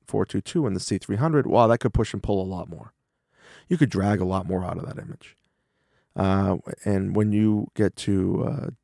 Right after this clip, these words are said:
you know, uh, hundred megabits per second, you know, it gets even better. Same thing with the four K. So your F S seven, your F five, your F fifty-five, uh,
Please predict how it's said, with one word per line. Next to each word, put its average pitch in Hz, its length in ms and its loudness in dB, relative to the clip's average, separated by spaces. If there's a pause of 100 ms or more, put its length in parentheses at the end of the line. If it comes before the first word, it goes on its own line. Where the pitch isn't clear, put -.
(200)
you 92 80 -4
know, - 160 -6 (540)
uh, - 440 -10
hundred 143 260 6
megabits 95 760 0
per 82 120 -4
second, - 380 -6 (160)
you - 80 -10
know, 127 100 -16 (140)
it - 80 -20
gets - 180 -6
even - 200 -8
better. 98 280 -2 (600)
Same 180 340 8
thing 185 140 6
with 170 100 6
the 170 60 0
four 107 280 4
K. - 340 -8 (880)
So 165 420 12
your 165 160 10
F 156 180 8
S 208 120 6
seven, 107 420 4
your 104 140 6
F 127 120 8
five, 104 440 4
your 101 120 8
F 113 120 4
fifty-five, 104 800 2
uh, 98 460 4